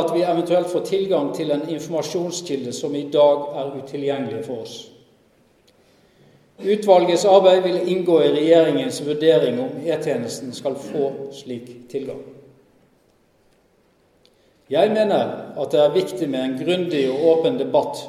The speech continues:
rundt dette spørsmålet. Ikke minst fordi en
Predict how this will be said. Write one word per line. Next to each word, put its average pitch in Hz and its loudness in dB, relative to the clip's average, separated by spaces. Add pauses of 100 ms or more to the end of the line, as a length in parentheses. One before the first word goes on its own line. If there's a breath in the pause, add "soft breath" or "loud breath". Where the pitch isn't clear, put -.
(100)
rundt 135 -8
dette 143 -2
spørsmålet. 123 -8 (1300 soft breath)
Ikke 190 2
minst 226 -2
fordi 170 -4
en 160 4